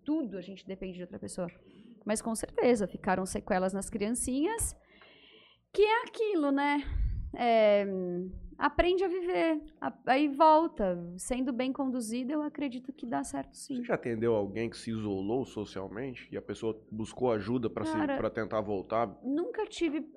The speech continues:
Speaker 1: nunca tive esse, esse tipo de, de queixa na minha clínica. Tive queixas de pessoas muito tímidas,
Speaker 2: Uhum.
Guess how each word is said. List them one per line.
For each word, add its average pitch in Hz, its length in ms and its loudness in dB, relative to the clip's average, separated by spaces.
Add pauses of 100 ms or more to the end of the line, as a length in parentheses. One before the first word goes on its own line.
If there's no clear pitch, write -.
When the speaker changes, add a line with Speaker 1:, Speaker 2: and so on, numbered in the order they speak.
(180)
Speaker 1:
nunca 349 280 0
tive 311 220 -6
esse, 302 200 -6
esse 277 460 -4
tipo 233 360 -10
de, 220 1200 -4
de 214 140 -8
queixa 233 340 0
na 254 120 -2
minha 262 240 0
clínica. 180 400 -4
Tive 254 280 -4
queixas 302 360 -2
de 294 80 -4
pessoas 285 360 0
muito 294 280 2
tímidas, 185 920 0
Speaker 2:
Uhum. 196 320 -6